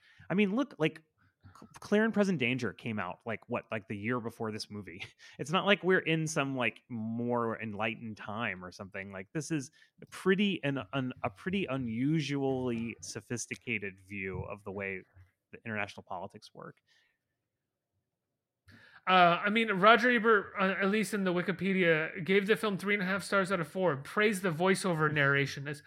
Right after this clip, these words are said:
Speaker 2: poetic and colorful. That's part of the process elevating the story from the mundane to the mythic.
Speaker 1: I know, right?
Speaker 2: Janet Maslin quietly commanding Larry Fishburne and the wiry Jeff Goldblum make an interestingly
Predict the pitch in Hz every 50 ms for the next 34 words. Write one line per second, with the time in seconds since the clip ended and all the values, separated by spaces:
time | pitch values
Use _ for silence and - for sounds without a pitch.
0 | - - - - _ _ - 208 202 165 180 208 226 254 269 269 254 208 185 165
1 | - - - 208 220 226 202 - - 160 131 127 - - - - - _ - 170
2 | - - _ - 208 220 226 220 220 190 - - 208 208 208 190 - 214 196 -
3 | - _ - 185 208 220 226 196 180 202 202 202 202 196 185 170 - - - -
4 | 185 190 190 175 151 143 147 151 151 147 143 143 139 156 165 175 170 156 170 175
5 | 170 170 165 147 165 156 160 143 139 135 143 160 156 - - 143 - - _ _
6 | _ _ - - - 110 90 82 82 - 175 - - - - - - 143 180 190
7 | 214 220 233 208 202 208 220 226 208 190 175 147 143 - - 185 185 180 196 220
8 | 233 220 220 226 196 - - 196 190 185 190 196 208 202 190 196 165 160 165 175
9 | 180 180 180 165 - 196 185 - - - 180 160 156 147 147 147 143 143 147 151
10 | 160 175 196 202 196 185 180 180 151 135 180 175 170 - - 175 175 180 165 151
11 | 156 143 143 143 143 143 165 165 - 202 208 190 - 214 190 - - 202 196 190
12 | 185 180